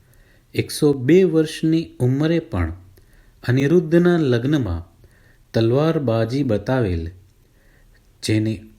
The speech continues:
યાદગીરી રૂપે અનેક ફોટા અને વીડિયો છે. દેશા દાદા પોતાના શરીરની ખૂબ જ કાળજી લેતા હતા.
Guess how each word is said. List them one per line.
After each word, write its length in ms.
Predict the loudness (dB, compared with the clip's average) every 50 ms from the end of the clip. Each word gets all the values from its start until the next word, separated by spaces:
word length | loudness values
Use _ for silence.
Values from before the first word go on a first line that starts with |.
| _ _ -6 -2
યાદગીરી 600 | 0 0 0 0 -2 -2 0 0 2 4 4 2
રૂપે 340 | 2 0 -2 0 0 0 0 -2 -6 -10 -18 -20 _ -20 -20 _ _ _ _ _ _ -6 -2
અનેક 420 | 0 0 2 0 0 -2 -8 -20
ફોટા 520 | -14 -4 0 0 0 0 0 -2 -2 -2 -4 -8 -12 -18 -14 -6
અને 200 | -2 0 0 0
વીડિયો 460 | -2 -2 -4 -4 -2 0 0 0 0 0
છે. 440 | -4 -8 -16 -12 -12 -12 -12 -12 _ _ _ _ _ _ _ _ _ _ -20 _ _ _ _ _ _ _ _ _ _ -20 _ _ _ _ -20 _ _ _ _ _ _ _ _ _ _ _ _ _ _ _ _ _ _ _ _ _ _ _ _ -20 _ _ _ _ _ _ _ _ _ _ _ _ _ _ _ _ _ _ _ _ _ _ _ _ _ _ _ -20 -20 _ _ _ _ _ _ _ _ _ _ _ _ _ _ _ _ -6
દેશા 540 | -4 -4 -2 0 0 0 -2 -2 -2 -2 -2
દાદા 520 | 0 -2 -4 -2 -2 -4 -4 -6 -8 -10 -16 -20 -20 _ -20 _ _ _ _ _ -20 -12 -6
પોતાના 480 | -4 -4 -2 0 0 0 2 2 0 -2
શરીરની 640 | -2 -2 -4 -2 0 0 0 0 0 -2 -4 -4 -8 -12 -20 -20 _ -20 -20 _ _ -20 _ -4
ખૂબ 240 | -2 0 2 2 2
જ 160 | 0 0 -8 -4
કાળજી 500 | -2 0 0 2 0 0 0 2 2 2
લેતા 340 | 2 0 -2 -4 -4 -4 -4
હતા. 420 | -4 -4 -6 -8 -10 -10 -10 -10